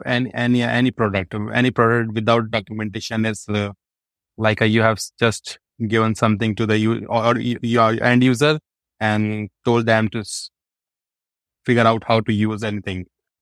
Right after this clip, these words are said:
But if you have a solid documentation, it can help the users to understand the things, how they can use it. And yes, documentation and testing can go side by side as well, because if you are working in documentation, if you are working in doc-, in testing,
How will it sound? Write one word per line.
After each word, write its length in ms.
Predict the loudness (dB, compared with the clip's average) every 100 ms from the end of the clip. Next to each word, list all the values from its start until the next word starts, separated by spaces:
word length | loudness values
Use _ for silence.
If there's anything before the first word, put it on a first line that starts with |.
| _
But 160 | -8 -6
if 120 | -2
you 80 | 2
have 180 | 4 4
a 80 |
solid 320 | 0 2 2 0
documentation, 680 | 0 0 0 -2 -2 -2
it 120 | -2
can 140 | -2 -2
help 260 | 2 0 0 0
the 80 |
users 400 | 4 4 2 -4 -4
to 100 | -4
understand 480 | -2 -4 -2 -2
the 60 | -2
things, 300 | -2 -2 0
how 200 | 0 0
they 140 | -2
can 240 | -4 -2 0
use 280 | 0 0 0
it. 120 | -2 _ _ _ _ _ _ _ _
And 120 | 2
yes, 180 | 2 2
documentation 540 | 0 2 4 4 4 2
and 100 | 2
testing 400 | 0 0 0 -2 -8 _ _
can 240 | 0 2 2
go 220 | 2 0
side 260 | 0 0 0
by 80 |
side 340 | 0 2 2 2
as 160 | -2
well, 200 | 0 -2 -4 _ _ _ _ -10
because 640 | -4 2 2 0 -4 -14 _ _ _
if 200 | -12 -2
you 160 | 2 4
are 120 | 4
working 300 | 2 -2 -2
in 100 | -2
documentation, 800 | -2 0 0 0 -2 -6 -4 -4
if 100 | -4
you 100 | -2
are 100 | 0
working 260 | 0 0 -2
in 120 | 0
doc-, 160 | -2 -2
in 180 | -4
testing, 440 | -2 -2 -2 -2